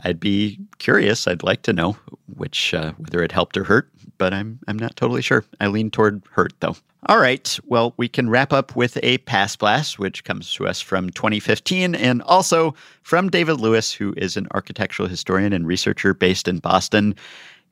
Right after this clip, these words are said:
And I swear I did not put David up to this. This is not sponsored content.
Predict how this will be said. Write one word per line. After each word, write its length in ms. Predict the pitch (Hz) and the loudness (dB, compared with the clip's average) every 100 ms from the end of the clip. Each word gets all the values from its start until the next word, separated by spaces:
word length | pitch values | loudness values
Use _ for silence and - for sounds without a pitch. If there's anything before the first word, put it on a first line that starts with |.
| - | 0
And 140 | 107 | 2
I 340 | 113 113 110 - | 4 4 2 -2
swear 680 | - - 143 185 185 185 - _ - | -6 0 4 4 4 0 -4 _ 0
I 180 | 117 | 0
did 240 | 107 113 113 | 0 -2 0
not 320 | 147 156 _ | 0 0 _
put 200 | - 151 - - | -2 -2 -2 -2
David 460 | 123 120 120 113 - - | 0 0 -2 -4 -14 -2
up 160 | 160 - | -2 0
to 120 | 170 | 0
this. 380 | 165 165 - - - - _ | 0 0 -2 -6 -12 -20 _
This 200 | - 98 98 | -8 -6 -6
is 120 | 98 | 0
not 280 | 117 123 _ - | 2 2 _ -12
sponsored 680 | - 120 117 - 110 92 | 0 2 2 2 0 0
content. 600 | - 175 160 170 165 - | 0 0 2 0 0 -4